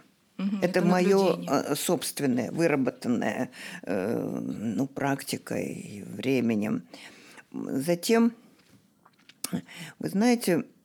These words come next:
Speaker 2: всё-таки диагноз алкоголизма, он не такой лёгкий, как людям кажется. Часто пьют, ну, всё. А вот
Speaker 1: Мгм.
Speaker 2: с
Speaker 1: Расскажите,
Speaker 2: научной
Speaker 1: пожалуйста,
Speaker 2: точки
Speaker 1: почему?
Speaker 2: зрения,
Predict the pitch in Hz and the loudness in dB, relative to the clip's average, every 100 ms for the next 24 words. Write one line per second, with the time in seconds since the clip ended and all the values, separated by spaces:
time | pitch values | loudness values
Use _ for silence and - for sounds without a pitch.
0 | _ _ - - 277 226 208 185 156 185 | _ _ -10 -4 -2 0 2 2 2 4
1 | 254 330 220 127 - - 151 - 156 160 | 4 6 4 4 0 -4 -4 -4 -2 0
2 | 190 156 - - - 180 208 214 202 - | 2 0 0 -6 0 2 4 2 0 2
3 | 233 214 240 247 - 147 - - - - | 2 4 2 2 -2 -4 -4 -8 -18 -10
4 | - 151 170 202 185 180 175 - 113 110 | -4 -2 2 2 2 0 0 -4 -4 -8
5 | - - - - _ _ - - - 269 | -6 -8 -8 -20 _ _ -20 -20 -12 0
6 | - 339 - 285 320 330 320 - 494 - | 2 4 2 0 2 2 2 -2 -2 -2
7 | - 104 - _ _ _ _ _ - - | -4 -6 -8 _ _ _ _ _ -20 -20
8 | - - 214 254 240 196 - 220 220 - | -10 0 2 4 2 0 -2 -2 -4 -8
9 | - - 185 - - - 190 220 226 285 | -10 -8 -6 -6 -6 -4 -2 4 6 6
10 | 226 208 202 208 185 240 240 - 180 156 | 6 4 4 6 6 6 4 6 6 6
11 | 151 | 4